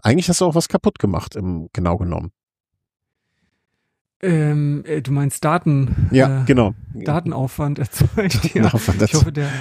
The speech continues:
Speaker 2: also, äh, interessanterweise hat das ein Hörer von uns, hat diesen Garmin zehn fünfzig von mir ersteigert bei eBay. Der Hörer Achim. <laughs> Nochmal danke, Achim. <laughs>
Speaker 1: Ich meine, das
Speaker 2: Und
Speaker 1: Gute ist ja, er weiß relativ genau, auf was er sich einlässt, weil, also man kann dir ja vieles unterstellen,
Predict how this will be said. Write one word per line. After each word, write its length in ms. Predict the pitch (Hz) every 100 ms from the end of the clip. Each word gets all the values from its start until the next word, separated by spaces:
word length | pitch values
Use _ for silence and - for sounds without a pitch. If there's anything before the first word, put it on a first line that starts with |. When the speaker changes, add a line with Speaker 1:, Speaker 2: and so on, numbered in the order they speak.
| 131 - - - - _
Speaker 2:
also, 220 | 170 160
äh, 220 | 190 - 196
interessanterweise 680 | - 190 185 175 160 160
hat 120 | 165 165
das 140 | -
ein 180 | 147 143
Hörer 340 | 147 156 180
von 300 | - 190 180
uns, 340 | 175 185 - -
hat 160 | 151
diesen 400 | 170 156 160 160
Garmin 400 | 143 139 151 165
zehn 240 | - 156 -
fünfzig 420 | 156 - 170 -
von 160 | 156
mir 180 | 143 147
ersteigert 680 | 143 131 - - 143 175 175
bei 100 | 160
eBay. 400 | 160 147 175 185
Der 160 | 160 139
Hörer 280 | 165 151 104
Achim. 400 | 135 196 202 214 -
<laughs> 140 | 180 -
Nochmal 300 | 170 151 143
danke, 360 | 143 175 180
Achim. 460 | 160 - 185 190 170 -
<laughs> 0 | 202 - 269 - 240 240 226
Speaker 1:
Ich 80 | 139
meine, 260 | 180 180
das 180 | 139 156
Speaker 2:
Und 40 | 165
Speaker 1:
Gute 160 | 165
ist 120 | 160
ja, 80 | 151
er 140 | 117 113
weiß 280 | 147 -
relativ 280 | 147 151 143
genau, 200 | - 135
auf 80 | 139
was 80 | 135
er 60 | 120
sich 180 | 113 -
einlässt, 420 | 160 147 - 120
weil, 260 | 110 - - -
also 180 | 110 113
man 100 | 113
kann 200 | 135 135
dir 80 | 127
ja 100 | 110
vieles 300 | - 156 139
unterstellen, 600 | 120 104 143 135 143